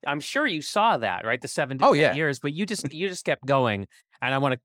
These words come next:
Speaker 1: I wanna compliment you for that because a
Speaker 2: Thank you.
Speaker 1: lot of people would be like, "Oh, I'm not even gonna try."
Speaker 2: Yeah. It, <sighs> yeah,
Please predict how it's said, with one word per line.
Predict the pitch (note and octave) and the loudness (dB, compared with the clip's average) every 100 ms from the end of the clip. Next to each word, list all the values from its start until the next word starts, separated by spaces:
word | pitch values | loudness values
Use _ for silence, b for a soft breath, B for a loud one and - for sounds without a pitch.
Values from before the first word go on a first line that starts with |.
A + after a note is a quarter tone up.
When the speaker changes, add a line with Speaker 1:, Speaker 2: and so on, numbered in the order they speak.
| - | -4
Speaker 1:
I | C#3+ | 0
wanna | F3 C3+ | 2 0
compliment | - F3 F3+ C3+ A2 | 2 0 0 -6 -6
you | G#2 | -10
for | G2+ G#2+ | -14 -8
that | G2+ F#2+ | -4 -4
because | B2 C3+ A#2+ | -4 -8 -8
a | C3 B B | -10 B B
Speaker 2:
Thank | C3+ | -4
you. | |
Speaker 1:
lot | D3+ F#3 | 0 -2
of | |
people | - F#3+ D#3 | -2 -2 0
would | C3 A#2 | -2 0
be | A#2+ | 0
like, | G#2+ G#2+ | 0 0
"Oh, | C#3 D3+ B2+ A2 - | 2 4 2 0 -4
I'm | B2 | -2
not | C#3 B2+ | -2 -2
even | A2 | -6
gonna | G#2+ | -10
try." | - F2+ F2 _ _ _ _ _ _ _ _ _ _ _ _ _ | -8 -10 -10 _ _ _ _ _ _ _ _ _ _ _ _ _
Speaker 2:
Yeah. | F3+ A3+ D3+ | 4 6 6
It, | F3 - - | 4 2 -6
<sighs> | B B B B _ _ _ _ _ - | B B B B _ _ _ _ _ 0
yeah, | D#3+ | 6